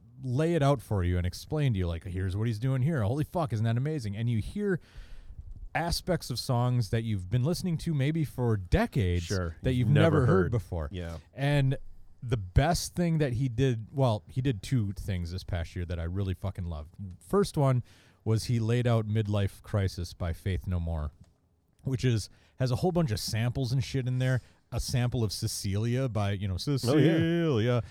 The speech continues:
Speaker 2: It's
Speaker 1: you're
Speaker 2: got a
Speaker 1: breaking
Speaker 2: sam-
Speaker 1: my heart." That's how, that's how fucking, um, uh, uh, Midlife Crisis opens, along with Mike Borden's awesome drums. But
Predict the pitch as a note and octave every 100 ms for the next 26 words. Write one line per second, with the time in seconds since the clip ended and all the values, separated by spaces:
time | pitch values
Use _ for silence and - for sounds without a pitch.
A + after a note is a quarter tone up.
0 | - - C#3+ A#2 D#3+ D#3 C#3+ C#3+ C3 B2+
1 | C3+ C#3+ C#3+ E3 C#3+ C#3 C#3+ E3 C#3 D3+
2 | C3+ B2+ A2+ G#2 F#2+ F2+ - - - G2+
3 | F#2+ F2+ D#2 - _ _ _ _ _ _
4 | - - B2 G#2 F#2 G2 A#2 A2 G2 B2
5 | A2+ G2+ F#2 B2 C3+ F#2 F2 F#2+ G2 G2
6 | F#2+ E2+ F#2+ F#2+ F2 - G2 E2+ E2+ F#2
7 | - F2 E2+ B2+ G#2+ E2+ G2